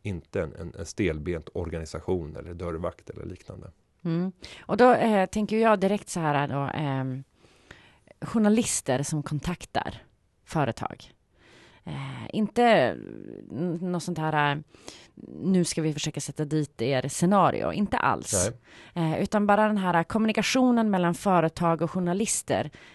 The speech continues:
Speaker 2: via, eh, det som vanligtvis idag är då pressmeddelanden.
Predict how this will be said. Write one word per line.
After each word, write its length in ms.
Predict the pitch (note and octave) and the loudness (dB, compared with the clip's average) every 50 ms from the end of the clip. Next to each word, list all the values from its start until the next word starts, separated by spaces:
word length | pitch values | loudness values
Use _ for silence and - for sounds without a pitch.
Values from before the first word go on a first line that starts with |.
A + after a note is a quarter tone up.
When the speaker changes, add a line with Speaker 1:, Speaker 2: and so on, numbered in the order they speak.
| - | -18
Speaker 2:
via, 480 | - D3+ D#3+ F3 E3 D#3+ D3 C#3+ C#3+ C#3 - _ _ _ | -10 -4 -4 0 2 2 4 2 2 0 -4 _ _ _
eh, 240 | - E3 D#3 D3 C#3 C#3+ - | -8 -6 -6 -6 -6 -6 -8
det 180 | - G#2 F#2+ F3 | -8 -8 -8 -4
som 160 | - G3 F#3+ | -2 0 2
vanligtvis 380 | F3+ F3+ F3+ F3+ - F3+ D#3+ D#3 | 2 2 2 2 0 -2 -2 -2
idag 320 | F3+ F3+ G#3 G3 F#3 E3 | 2 4 6 6 8 6
är 60 | D#3 | 6
då 140 | C#3+ C#3 C#3 | 4 4 2
pressmeddelanden. 1120 | - - E3+ F3 D3+ - - - D#3 D3+ D3 E3+ E3+ D#3+ D3 C3 A#2+ - G1+ G1+ - - | 2 2 2 2 0 -2 -4 -2 -2 2 2 4 4 2 2 0 -2 -2 -4 -4 -4 -6